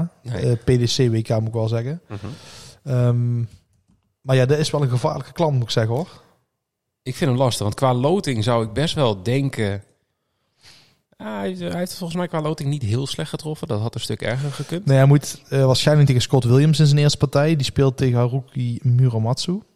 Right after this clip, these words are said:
Speaker 1: Mhm.
Speaker 2: Ehm, tegen Scott Williams staat hij onderling voor met drie één. En daarna treft hij of Jermaine Watimena, Fallon Sherrock of Martin Schindler. En, eh, ja, dus hij heeft, eh, ja, de, Noppert is misschien wel een betere...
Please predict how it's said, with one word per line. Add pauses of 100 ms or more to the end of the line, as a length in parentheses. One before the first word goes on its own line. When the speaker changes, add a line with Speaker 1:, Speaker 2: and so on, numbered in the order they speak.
(100)
Speaker 1:
Mhm.
Speaker 2:
Ehm,
tegen
Scott
Williams
staat
hij
onderling
voor
met
drie
één. (600)
En
daarna
treft
hij
of
Jermaine
Watimena,
Fallon
Sherrock
of
Martin
Schindler. (420)
En,
eh,
ja,
dus
hij
heeft,
eh, (320)
ja,
de, (500)
Noppert
is
misschien (500)
wel
een
betere...